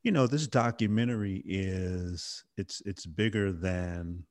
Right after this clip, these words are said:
the personalities that are in this documentary. You know what I mean? Like, this is shit that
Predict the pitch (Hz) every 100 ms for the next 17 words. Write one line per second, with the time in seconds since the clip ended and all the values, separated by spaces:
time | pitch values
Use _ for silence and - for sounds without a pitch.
0 | _ - 90 101 92 85 85 98 95 -
1 | 85 82 85 80 82 113 110 87 - 80
2 | 80 - 82 113 80 78 82 _ - 98
3 | 90 87 90 90 90 90 87 82 80 -
4 | _ _ _ _ _ _ _ _ - 101
5 | 101 - 98 90 85 - - - - 98
6 | - 92 82